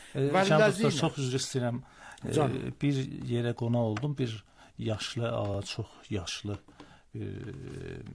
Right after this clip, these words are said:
Speaker 1: atamız kişi mənə yaxınlaşdı, dedi ki, "Qonaq gedərsən?" Öz-özümə təəccüb elədim, dedim, "Bu nə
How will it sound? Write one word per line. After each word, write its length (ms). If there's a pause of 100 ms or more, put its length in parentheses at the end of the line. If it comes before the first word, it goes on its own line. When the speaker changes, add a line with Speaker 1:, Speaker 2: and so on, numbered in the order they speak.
Speaker 1:
atamız 480
kişi 280
mənə 280
yaxınlaşdı, 600
dedi 220
ki, 220 (520)
"Qonaq 320
gedərsən?" 800 (220)
Öz-özümə 420
təəccüb 400
elədim, 300
dedim, 240
"Bu 80
nə 180